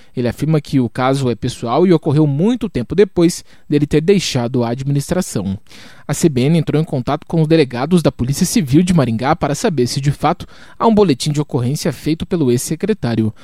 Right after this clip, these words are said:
A informação é a de que uma resposta só será possível nesta quarta-feira, já que nesta terça é recesso público para servidores estaduais.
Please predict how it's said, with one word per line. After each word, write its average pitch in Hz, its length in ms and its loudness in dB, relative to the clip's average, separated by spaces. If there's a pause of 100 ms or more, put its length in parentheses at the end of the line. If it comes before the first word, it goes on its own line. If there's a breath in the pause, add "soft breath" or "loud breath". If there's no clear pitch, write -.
(240 loud breath)
A - 60 -4
informação 143 560 -2
é 135 80 -2
a 123 40 -2
de - 140 -8
que - 80 -4
uma 139 100 -2
resposta 139 600 -2
só 147 100 -4
será 131 220 -4
possível 175 560 -2
nesta 160 260 -2
quarta-feira, 131 760 -2 (300 soft breath)
já 151 180 2
que 135 100 -6
nesta 120 320 0
terça 165 480 2 (260 soft breath)
é 123 80 -6
recesso 123 480 0
público 185 400 2
para 135 220 -2
servidores 139 540 -2
estaduais. 143 480 -2